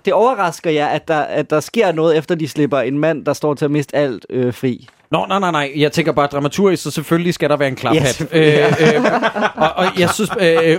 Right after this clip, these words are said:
Speaker 2: undskyldning, øh, overrasker mig ikke synderligt, men altså, selvfølgelig, så havde jeg da sagt, øh,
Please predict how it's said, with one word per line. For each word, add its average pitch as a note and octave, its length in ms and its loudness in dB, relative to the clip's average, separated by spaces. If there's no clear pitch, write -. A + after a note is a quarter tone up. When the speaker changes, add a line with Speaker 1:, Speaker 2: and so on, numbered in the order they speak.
Speaker 2:
undskyldning, F#3+ 560 0
øh, E3 360 2
overrasker F3 420 0
mig D#3 140 0
ikke E3 140 -4
synderligt, F3 480 -2
men C#3+ 100 0
altså, D#3 300 0
selvfølgelig, F#3 680 -2
så E3 220 -2
havde E3+ 200 0
jeg D3 140 4
da F3 120 2
sagt, D#3 320 -2
øh, D#3 140 2